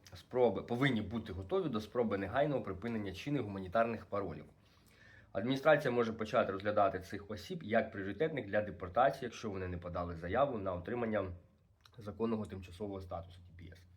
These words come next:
У виконав-, у виконавчому наказі забезпечення безпеки наших кордонів, який підписав президент Трамп у свій перший день на посаді, він наказав міністру внутрішньої безпеки припинити всі категоричні програми гуманітарного паролю.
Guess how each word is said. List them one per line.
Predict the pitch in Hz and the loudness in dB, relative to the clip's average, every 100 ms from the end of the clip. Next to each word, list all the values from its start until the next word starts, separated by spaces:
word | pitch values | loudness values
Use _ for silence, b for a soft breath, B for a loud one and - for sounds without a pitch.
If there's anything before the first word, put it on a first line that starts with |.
| B B B B B - | B B B B B 4
У | |
виконав-, | 143 180 226 220 | 6 8 8 6
у | - | 0
виконавчому | 147 175 196 - 151 | 2 4 4 4 4
наказі | 135 165 160 139 | 6 8 6 6
забезпечення | 117 117 - 147 147 117 | 0 0 0 -2 0 -2
безпеки | 110 110 139 131 | -2 -2 -2 0
наших | 107 107 - - | 2 0 0 -6
кордонів, | 107 123 170 113 | -4 0 0 0
який | 101 95 | -4 -6
підписав | 107 90 104 - 98 | -6 -6 -6 -2 -2
президент | 101 95 101 92 | -2 0 0 4
Трамп | 127 143 113 | 6 6 6
у | |
свій | - 98 | -6 -8
перший | 92 95 - | -4 -4 -4
день | 101 139 139 | 4 4 4
на | |
посаді, | 98 98 - 98 95 | 0 -2 0 0 0
він | 113 | -2
наказав | 131 110 107 113 | -2 0 2 2
міністру | 101 104 107 101 | 2 -4 -4 -6
внутрішньої | 98 - 101 | -10 -10 -10
безпеки | 95 - 156 147 - B B B B _ | -8 -4 -2 -2 -6 B B B B _
припинити | 113 113 135 131 101 92 | -8 -4 -2 0 -2 -6
всі | 90 - | -12 -10
категоричні | 107 98 98 104 - 90 | -8 -6 -4 -6 -6 -6
програми | 98 101 98 | 0 2 2
гуманітарного | 92 95 92 98 92 87 | -2 -6 0 0 0 -2
паролю. | - 139 135 | -2 0 -2